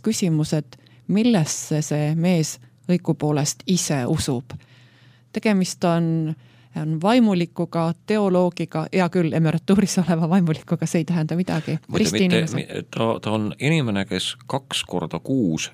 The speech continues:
Speaker 2: Tallinna Jaani kirikus jotlustab või peab kõnesid. Ma olen kutsunud ta tagasi ja ta on tulnud tagasi. Sest ma olen leidnud, et tal on nii palju öelda, et ta ei tohi seal kodus istuda ja ainult kirjutada, vaid ta peab tulema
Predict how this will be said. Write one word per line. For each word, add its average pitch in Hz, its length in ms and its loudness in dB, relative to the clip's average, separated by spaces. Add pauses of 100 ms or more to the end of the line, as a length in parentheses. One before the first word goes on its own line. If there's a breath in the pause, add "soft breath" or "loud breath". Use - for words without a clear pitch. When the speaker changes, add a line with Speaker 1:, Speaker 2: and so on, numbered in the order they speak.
Speaker 2:
Tallinna 90 400 -2
Jaani 90 240 -2
kirikus 80 600 -6
jotlustab 85 760 -4
või 78 160 -4
peab 78 240 -4
kõnesid. 85 480 -4
Ma 87 80 -4
olen 85 100 -4
kutsunud 73 460 -4
ta 82 80 -2
tagasi 71 480 -4
ja 67 40 -6
ta 69 120 -6
on 76 80 -6
tulnud 92 340 -2
tagasi. - 420 -8 (300 loud breath)
Sest - 140 -10
ma 85 100 -2
olen 80 140 -2
leidnud, 82 360 -2
et 76 100 -8
tal 76 180 -6
on 76 160 -4
nii 104 180 0
palju 82 460 -2
öelda, 69 480 -4 (280 loud breath)
et - 140 -6
ta 73 140 -4
ei - 80 -12
tohi 76 280 0
seal 65 140 -8
kodus 67 460 -4
istuda 71 480 -6
ja 76 120 -2
ainult 78 280 -4
kirjutada, 65 560 -8
vaid 65 240 -6
ta 71 100 -6
peab - 240 -10
tulema 69 460 -2